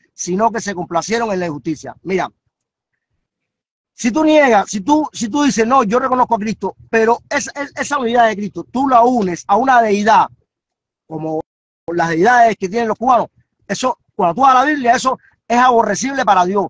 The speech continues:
Dios aborrece todo tipo de idolatría. Él dice que Él no comparte su gloria ni su alabanza a escultura. Es decir, Dios no comparte.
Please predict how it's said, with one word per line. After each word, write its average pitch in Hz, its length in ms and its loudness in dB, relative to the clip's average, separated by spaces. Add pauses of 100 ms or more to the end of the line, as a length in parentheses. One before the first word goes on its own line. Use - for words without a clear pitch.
(200)
Dios 175 240 0
aborrece 233 560 2
todo 269 340 2
tipo 269 280 -4
de 233 60 -2
idolatría. 220 300 2
Él 226 80 -4
dice 220 280 -8 (220)
que 226 80 -2
Él 254 80 -2
no 269 80 0
comparte 240 420 -2
su 196 140 -6
gloria 254 260 -2
ni 233 60 -6
su 180 120 -2
alabanza 214 440 2 (140)
a 196 80 -2
escultura. 196 380 -4
Es 190 60 -10
decir, 247 180 -8 (220)
Dios 233 460 2
no 220 380 0
comparte. 214 500 -2